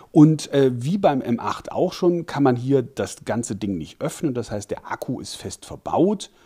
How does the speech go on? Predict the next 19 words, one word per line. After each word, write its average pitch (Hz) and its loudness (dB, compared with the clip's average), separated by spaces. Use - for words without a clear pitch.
Zweitausendsechshundert 92 -6
Milliampere-Stunden, 147 -4
lief 185 0
aber 143 -2
beim 120 0
M 107 -4
acht - -6
hervorragend, 104 -6
vierzehn - -10
Prozent - -10
über 113 -6
Durchschnitt, 85 -8
kann - -10
sich 120 -6
also 110 -6
sehr 107 -4
gut 113 -10
sehen 95 -6
lassen, 160 -6